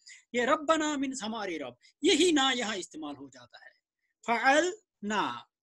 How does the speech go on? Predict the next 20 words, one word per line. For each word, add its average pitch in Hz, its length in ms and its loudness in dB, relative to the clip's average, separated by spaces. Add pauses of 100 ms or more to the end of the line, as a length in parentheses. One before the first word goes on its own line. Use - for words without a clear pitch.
(120)
फ, - 0 - (840)
फअल, 240 1300 -2 (540)
लाम 202 240 -2
के 196 100 -2
ऊपर 190 200 -2
जज्म 180 340 -4
फिर 208 160 -2
से, 302 320 2 (440)
फअल, 226 560 0 (320)
नून 262 520 0
अलिफ 190 200 -4
जबर, 170 440 -12 (140)
नून 226 160 -2
अलिफ 170 200 -8
जबर 147 220 -6
ना, 143 460 -6
फअल 190 580 2 (380)
ना, 127 500 -8 (160)
फअल 202 540 2 (420)
ना। 117 360 -10